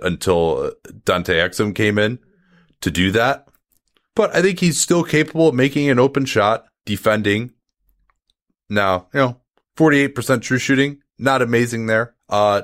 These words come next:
Chaz Napier is maybe another one. He'll probably finish the season in, in Minnesota. I was thinking of Knight as a buyout guy, obviously not a,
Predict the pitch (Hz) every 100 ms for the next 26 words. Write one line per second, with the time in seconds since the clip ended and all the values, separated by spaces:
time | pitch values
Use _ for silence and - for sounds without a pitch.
0 | - - - 131 120 107 120 127 123 113
1 | 110 110 104 107 107 151 180 139 101 -
2 | 101 87 85 - 95 87 85 82 - 92
3 | 85 82 78 87 95 120 92 85 82 82
4 | 76 76 71 78 78 71 - 76 67 67
5 | 67 - 71 69 69 58 52